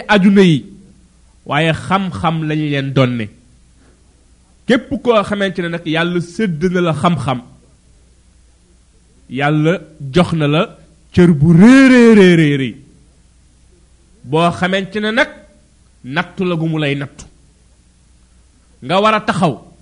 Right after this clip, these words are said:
ci dunde xam-xam boobee sa bopp ak sa njaboot. Nga war a taxaw ci wasaare xam-xam boobee, mooy digal doomu aadama yi la leen di jariñ,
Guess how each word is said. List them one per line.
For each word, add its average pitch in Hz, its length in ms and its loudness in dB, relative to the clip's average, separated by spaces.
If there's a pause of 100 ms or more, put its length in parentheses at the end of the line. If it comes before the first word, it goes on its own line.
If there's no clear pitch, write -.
(1040)
ci 190 100 2
dunde 247 380 4
xam-xam 185 500 0
boobee 170 480 2 (600)
sa - 180 -8
bopp 151 280 -8 (540)
ak 175 160 -4
sa 170 180 -8
njaboot. 113 320 -10 (1160)
Nga 151 180 -4
war 208 180 2
a 208 80 0
taxaw 202 360 2 (1000)
ci 277 120 2 (440)
wasaare 196 680 2 (420)
xam-xam 170 500 -4
boobee, 139 500 -4 (220)
mooy 180 240 0
digal 226 380 2
doomu 214 320 2
aadama 185 420 0
yi 185 100 -2
la 185 100 -2
leen 208 200 -4
di 202 140 -2
jariñ, 196 280 0